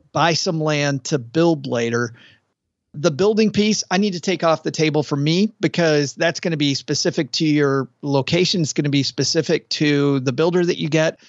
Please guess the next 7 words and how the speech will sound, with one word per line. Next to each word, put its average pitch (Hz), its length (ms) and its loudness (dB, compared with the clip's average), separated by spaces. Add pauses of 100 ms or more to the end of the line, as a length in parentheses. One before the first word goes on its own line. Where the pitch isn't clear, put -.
(200)
As 151 180 0
an 165 60 -2
example, 156 520 0
I'm 170 200 2
in 143 240 -2 (260)
Texarkana, 175 560 0
Texas, - 580 -2